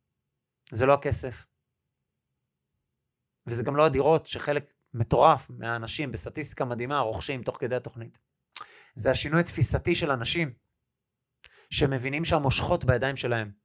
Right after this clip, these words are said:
והם מבינים איך, איך לבנות חכה, ש-,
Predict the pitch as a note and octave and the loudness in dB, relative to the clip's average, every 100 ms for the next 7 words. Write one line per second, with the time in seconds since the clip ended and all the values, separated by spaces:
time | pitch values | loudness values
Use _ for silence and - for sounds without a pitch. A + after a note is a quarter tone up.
0 | _ _ _ _ _ - - - A2+ C3 | _ _ _ _ _ -20 -20 -8 -2 0
1 | B2+ B2 A#2 A2+ C#3 F#3 F3 E3 - _ | -2 -6 -6 -4 0 2 2 -2 -14 _
2 | _ _ _ _ _ _ - D#3 E3 D3 | _ _ _ _ _ _ 0 2 2 0
3 | C3 - D#3 - D3 B2+ F3+ - C3+ - | -2 0 0 0 -2 -2 -4 -2 0 4
4 | A3 F#3 _ _ _ _ _ _ - - | 2 0 _ _ _ _ _ _ 0 2